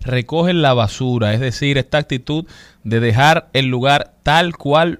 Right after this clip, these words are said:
como lo encontraron tiene un nombre y se llama Souji. Es una práctica muy común en Japón.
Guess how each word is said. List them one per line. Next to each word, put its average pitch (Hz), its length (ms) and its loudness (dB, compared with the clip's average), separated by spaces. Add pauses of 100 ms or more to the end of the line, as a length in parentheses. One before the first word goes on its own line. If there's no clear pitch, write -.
como 135 240 -6
lo 127 100 -2
encontraron 123 600 -2
tiene 170 220 -4
un 156 80 -4
nombre 120 320 -2
y - 20 -4
se 117 120 -6
llama 143 260 -2
Souji. 123 680 -4
Es 120 120 -8
una 151 160 -8
práctica 143 560 -2 (280)
muy 196 340 -4
común 139 600 -4 (320)
en 127 180 0
Japón. 107 560 -6